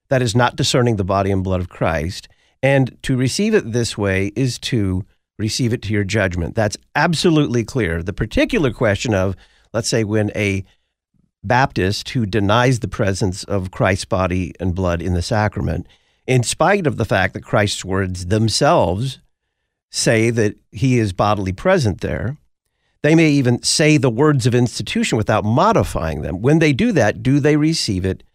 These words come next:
unworthily in that kind of Paul eating to their own judgment sense? Now,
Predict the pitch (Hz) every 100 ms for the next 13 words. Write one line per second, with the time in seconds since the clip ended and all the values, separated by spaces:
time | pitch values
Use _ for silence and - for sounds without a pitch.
0 | _ _ _ - 107 95 156 240 170 95
1 | 90 101 - 110 113 110 101 - _ _
2 | 104 92 92 - 127 107 107 101 - _
3 | _ _ _ _ - 120 127 131 101 101
4 | 104 95 90 131 117 92 92 - - _
5 | _ _ _ _ _ _ - 139 - -
6 | - - _ _ _ _ _ _ _ _
7 | 101 110 98